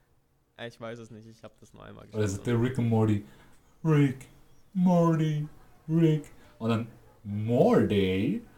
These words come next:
Speaker 2: Alex. Ah, der heißt echt Alex. Und dann
Speaker 1: Alex,
Speaker 2: Morty.
Speaker 1: ja.
Speaker 2: Und dann wird er richtig sauer auf den. Und dann werde ich richtig sauer auf dich, weil jetzt kann ich dich natürlich nicht dappen, dass du gestern den Podcast gelöscht hast. Aber wenn ich dich dann sehe, dann laufe ich in Zeitlupe auf dich zu, aber dann dapp ich dich.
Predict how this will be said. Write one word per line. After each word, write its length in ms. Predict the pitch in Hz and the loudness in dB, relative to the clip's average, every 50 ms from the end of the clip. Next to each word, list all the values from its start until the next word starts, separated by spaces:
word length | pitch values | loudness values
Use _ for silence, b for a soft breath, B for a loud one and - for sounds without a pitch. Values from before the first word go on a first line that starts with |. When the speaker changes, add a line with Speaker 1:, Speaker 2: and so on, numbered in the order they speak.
| b b b b b _ _ _ | b b b b b _ _ _
Speaker 2:
Alex. 480 | - 110 117 117 123 143 170 233 - - - | -12 -8 -6 -4 -2 -2 -2 -4 -6 -8 -12
Ah, 100 | - 185 | -12 -10
der 140 | 196 185 151 | -10 -8 -8
heißt 240 | 165 156 151 - - | -8 -10 -10 -10 -12
echt 200 | 180 - - - | -14 -14 -14 -14
Alex. 460 | 202 202 101 - - - - - - b b b b b b b b _ _ _ | -12 -10 -10 -12 -12 -16 -20 -20 -20 b b b b b b b b _ _ _
Und 100 | _ 113 | _ -8
dann 140 | 107 95 92 | -6 -6 -4
Speaker 1:
Alex, 280 | 92 95 120 135 151 180 | -4 -4 0 0 2 2
Speaker 2:
Morty. 300 | 202 202 180 156 147 143 | 2 2 2 0 0 0
Speaker 1:
ja. 40 | 160 | 4
Speaker 2:
Und 160 | 156 151 143 | 4 6 6
dann 140 | 143 139 131 | 6 4 4
wird 100 | 117 127 | 4 4
er 140 | 135 131 | 4 4
richtig 260 | 143 135 - 127 117 - | 4 0 -2 -6 -8 -2
sauer 220 | - 127 147 139 | 0 0 0 0
auf 100 | - - | 0 -2
den. 200 | - 117 131 151 B B B B B | -4 -6 -6 -6 B B B B B
Und 60 | 113 | -12
dann 60 | 113 110 | -6 -4
werde 140 | 117 110 | -4 -4
ich 60 | - 139 | -4 -8
richtig 200 | 139 - - - | -12 -12 -12 -12
sauer 180 | - 123 131 | -10 -6 -6
auf 120 | 120 117 - | -6 -6 -8
dich, 180 | - 143 - | -12 -14 -12
weil 160 | 117 110 107 | -10 -10 -8
jetzt 200 | 104 117 117 - | -8 -10 -10 -12
kann 100 | - 120 | -12 -12
ich 100 | 123 123 | -12 -12
dich 140 | - 117 110 | -14 -14 -16
natürlich 260 | 120 110 - 113 104 | -16 -16 -16 -16 -16
nicht 180 | 101 101 - - | -16 -18 -16 -14
dappen, 240 | 131 131 - - 104 | -14 -14 -14 -10 -10
dass 160 | 101 101 - | -10 -10 -10
du 80 | - 110 | -10 -10
gestern 240 | 101 101 - 104 98 | -10 -10 -10 -10 -10
den 80 | 92 | -10
Podcast 420 | - - 113 - - 101 95 - - | -10 -12 -14 -14 -14 -16 -18 -16 -16
gelöscht 320 | 95 92 120 143 - - | -14 -12 -12 -12 -12 -12
hast. 240 | 95 90 - - - b b b b b b b b | -14 -14 -14 -16 -20 b b b b b b b b
Aber 80 | - 101 | -12 -10
wenn 60 | 113 | -10
ich 60 | 107 | -10
dich 80 | - - | -10 -10
dann 160 | - 110 107 | -10 -10 -8
sehe, 260 | 98 120 131 120 123 b b b b b b b b | -6 -6 -6 -6 -8 b b b b b b b b
dann 100 | 110 110 | -6 -2
laufe 180 | 117 127 127 127 | -2 0 0 -2
ich 60 | 107 | -4
in 220 | 113 120 113 - - _ - - | -8 -8 -10 -14 -18 _ -20 -8
Zeitlupe 340 | - 139 139 135 147 139 127 | -4 -4 -2 -2 -2 -4 -4
auf 120 | 120 101 | -4 -4
dich 180 | - 110 - - | -6 -10 -14 -12
zu, 160 | - 165 139 | -6 -4 -4
aber 80 | 110 | -4
dann 140 | 92 104 101 | -2 -4 -4
dapp 180 | 101 107 - - | -4 -6 -8 -8
ich 80 | 104 | -12
dich. 220 | - 104 95 - | -14 -16 -16 -16